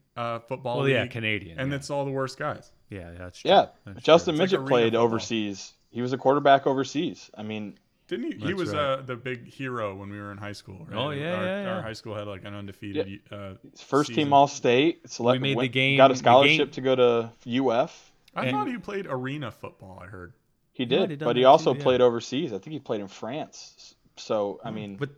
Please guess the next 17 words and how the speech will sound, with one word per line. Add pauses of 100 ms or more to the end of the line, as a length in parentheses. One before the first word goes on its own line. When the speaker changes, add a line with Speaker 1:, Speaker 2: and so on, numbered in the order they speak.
Speaker 3:
obviously
Speaker 2:
that's
Speaker 3:
the
Speaker 2:
the
Speaker 3:
caliber's
not
there,
but,
you
know,
American-born
football
players
go
overseas
to
play,